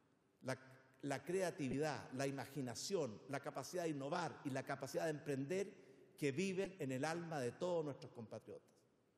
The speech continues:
Queridas chilenas y chilenos, estos últimos nueve meses han sido muy difíciles y exigentes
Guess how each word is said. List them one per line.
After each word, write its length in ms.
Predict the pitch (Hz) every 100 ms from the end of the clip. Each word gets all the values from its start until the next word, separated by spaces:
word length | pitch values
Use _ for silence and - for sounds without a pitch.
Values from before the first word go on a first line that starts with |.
| _ _ _ _ _ _ - - -
Queridas 360 | 165 170 196 185
chilenas 420 | 156 160 160 -
y 40 |
chilenos, 360 | - 117 104 - - - - _ _ _ _ _ _ _ _ _ _ _ -
estos 360 | 185 196 -
últimos 360 | 220 214 214 180
nueve 260 | 165 170 160
meses 560 | 131 104 - - - - - - - - - - _ _
han 160 | - 147
sido 320 | - 175 160
muy 200 | 135 165
difíciles 600 | 156 143 170 143 170 143
y 40 | 117
exigentes 680 | - 113 - 147 147 156